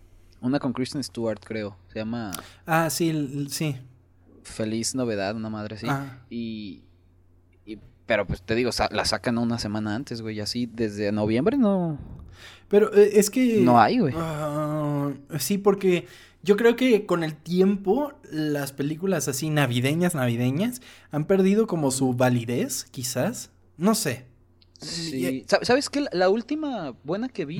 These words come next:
Speaker 2: Mm.
Speaker 1: fue el año pasado, de hecho. Se me fue el nombre, güey.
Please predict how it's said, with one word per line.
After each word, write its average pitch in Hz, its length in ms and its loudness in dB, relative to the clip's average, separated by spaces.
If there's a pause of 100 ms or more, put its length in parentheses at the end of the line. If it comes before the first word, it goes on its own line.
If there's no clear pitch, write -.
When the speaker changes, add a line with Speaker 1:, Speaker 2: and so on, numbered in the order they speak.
Speaker 2:
Mm. 135 160 -8 (800)
Speaker 1:
fue 175 540 -4 (320)
el 135 120 -4
año 175 180 -2
pasado, 151 380 -4
de 147 100 -2
hecho. 202 300 -12 (1700)
Se 127 60 -12
me 120 100 -10
fue 139 200 -12
el 139 120 -10
nombre, 120 360 -12
güey. 92 220 -18